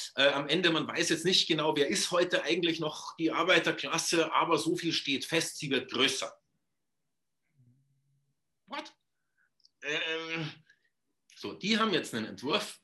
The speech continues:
da, ähm, vorgelegt, wo sie sagen, da findet jetzt also eine neue Formierung von gesellschaftlichen und wirtschaftlichen Klassen statt.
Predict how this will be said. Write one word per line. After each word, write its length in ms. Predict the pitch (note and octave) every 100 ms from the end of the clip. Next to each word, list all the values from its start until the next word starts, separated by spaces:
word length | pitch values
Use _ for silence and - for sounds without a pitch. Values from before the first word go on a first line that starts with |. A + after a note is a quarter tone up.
| _
da, 300 | A#2 A#2 A#2+ - - _ -
ähm, 520 | A2+ A2+ A2 A2 A2
vorgelegt, 540 | C3+ D#3 F#3 F3+ F3 D3
wo 80 |
sie 120 | C#3+ A2
sagen, 440 | G#2+ E3 G3 E3
da 100 | C#3
findet 300 | - D#3+ F3+
jetzt 200 | D#3 -
also 140 | B2 -
eine 180 | A#2+ A#2+
neue 560 | A2+ B2 E3+ F3 F3 _ _ _ _ -
Formierung 640 | B2+ A#2+ C#3+ E3+ E3+ D#3 - _ _
von 140 | B2+ A2+
gesellschaftlichen 680 | G#2+ A2+ - B2+ A#2+ A#2+
und 100 | A2+
wirtschaftlichen 420 | A#2 - A2+ A2 A2
Klassen 340 | G#2+ A2 F#2+
statt. 420 | - - - -